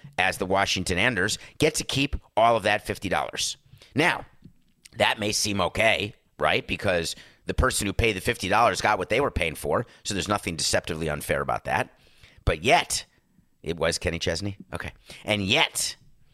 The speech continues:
and it was a Navy game. I was pretty close. Oh, Navy, Notre Dame, whatever. I said Army, Navy. What's the difference?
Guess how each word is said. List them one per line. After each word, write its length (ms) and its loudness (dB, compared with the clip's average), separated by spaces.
and 80 -2
it 80 -2
was 180 4
a 60 -2
Navy 260 -4
game. 220 -6
I 60 0
was 100 -2
pretty 220 -4
close. 440 -2
Oh, 120 2
Navy, 260 0
Notre 220 -2
Dame, 180 -2
whatever. 440 0
I 120 -2
said 180 -2
Army, 240 0
Navy. 340 0
What's 220 -4
the 80 -6
difference? 500 -4